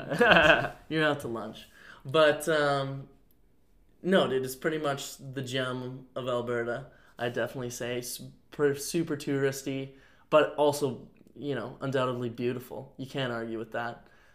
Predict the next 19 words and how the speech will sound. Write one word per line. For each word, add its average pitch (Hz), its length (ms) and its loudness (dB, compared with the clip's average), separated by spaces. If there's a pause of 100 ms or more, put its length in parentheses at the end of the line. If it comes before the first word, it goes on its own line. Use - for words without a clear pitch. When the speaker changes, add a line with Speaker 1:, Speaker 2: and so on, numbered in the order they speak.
(160)
Speaker 1:
Um, 117 480 -4 (500)
it's - 100 -20
got 120 140 -8
a 120 40 -8
good 117 140 -10
charm, 120 320 -10 (300)
and 131 120 -2
it's 131 200 -6
a 127 280 -4
pretty 131 160 -6
fun 120 220 -8
town. 117 320 -10 (500)
Well, 143 160 -2
at 123 60 -4
least, 123 340 -8
yeah, 139 280 -8
for 113 80 -14
New 107 100 -12
Year's, 80 300 -14